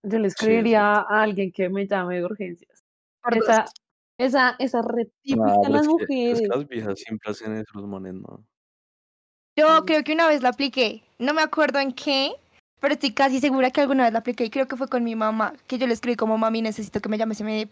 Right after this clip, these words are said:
Speaker 3: me regañes, o sea, <laughs> que me saques de acá".
Speaker 1: <laughs> Mamá, por favor,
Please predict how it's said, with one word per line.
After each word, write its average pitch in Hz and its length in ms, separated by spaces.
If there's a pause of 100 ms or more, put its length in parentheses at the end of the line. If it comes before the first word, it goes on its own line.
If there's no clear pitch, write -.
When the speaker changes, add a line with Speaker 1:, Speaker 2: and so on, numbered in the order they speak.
Speaker 3:
me 226 100
regañes, 202 420
o 220 80
sea, 202 260
<laughs> 311 340
que 480 60 (100)
me 311 100
saques 320 360
de 269 100
acá". 269 320
Speaker 1:
<laughs> - 1700
Mamá, 370 200 (100)
por 508 120
favor, 440 140